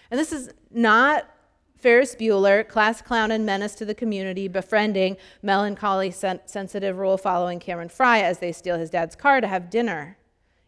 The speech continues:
in the city. It's not that kind of coming-of-age story.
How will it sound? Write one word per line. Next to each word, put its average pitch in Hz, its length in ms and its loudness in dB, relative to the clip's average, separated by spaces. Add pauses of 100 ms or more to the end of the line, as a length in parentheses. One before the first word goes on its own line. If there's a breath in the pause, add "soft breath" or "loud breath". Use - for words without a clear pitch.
in 196 140 -10
the 190 80 -8
city. 196 440 -10
It's - 220 -12
not 247 300 0
that 226 180 0
kind 226 240 0
of 196 160 -4
coming-of-age 185 580 -4
story. 156 600 -10